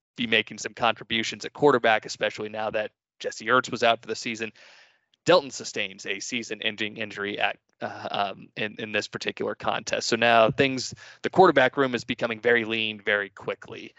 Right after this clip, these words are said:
And it doesn't really come back. It, it doesn't come to bite K-State in game three of the season. Uh, this is a game, though, that is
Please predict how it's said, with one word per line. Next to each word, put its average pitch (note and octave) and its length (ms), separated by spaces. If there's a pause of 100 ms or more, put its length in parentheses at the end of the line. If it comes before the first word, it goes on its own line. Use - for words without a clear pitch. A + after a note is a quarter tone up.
(320)
And G#2+ 420 (420)
it B2+ 220
doesn't D#3 340 (120)
really C3+ 340
come B2+ 280
back. A#2 340
It, A#2+ 160
it B2+ 140
doesn't D#3+ 300
come C3 200
to A2+ 80
bite G#2+ 340
K-State A#2 600
in A2+ 140
game A2 420
three B2 460 (440)
of A#2+ 160
the B2 80
season. A#2+ 580 (300)
Uh, G#2+ 140
this A2+ 260
is G#2+ 460
a G#2 160
game, A#2 240
though, A2 140
that G#2+ 180
is G2+ 260